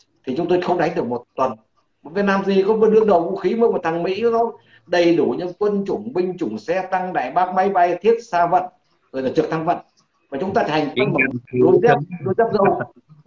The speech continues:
Speaker 1: Những cái hay của mình
Speaker 2: Dạ.
Speaker 1: đấy là tổ chức chiến tranh nhân dân.
Speaker 2: Dạ.
Speaker 1: Chiến tranh nhân dân, lấy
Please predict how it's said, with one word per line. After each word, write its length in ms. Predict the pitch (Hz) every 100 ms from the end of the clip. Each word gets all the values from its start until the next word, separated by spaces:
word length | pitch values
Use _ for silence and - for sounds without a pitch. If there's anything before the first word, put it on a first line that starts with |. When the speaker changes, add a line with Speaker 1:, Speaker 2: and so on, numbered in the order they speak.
| - 160 - - _ _ _ _ _ _ _ -
Speaker 1:
Những 140 | 196
cái 120 | 226 214
hay 260 | 240 240
của 60 | 175
mình 180 | 165 156
Speaker 2:
Dạ. 160 | 95 101 - 147
Speaker 1:
đấy 320 | 151 185 - _ _ _
là 200 | 147 -
tổ 220 | 160 - 226
chức 140 | 226 226
chiến 180 | 202 214
tranh 180 | 185 170
nhân 140 | 139
dân. 140 | 156 - _ _ _ _ _ 90
Speaker 2:
Dạ. 340 | 95 92 90 - - _ _ _ _ _ _ _
Speaker 1:
Chiến 160 | 220 233
tranh 460 | 233 226 208 196
nhân 220 | 208 233
dân, 260 | 226 220 196 - _ 139 - _ _
lấy 540 | 151 165 175 254 262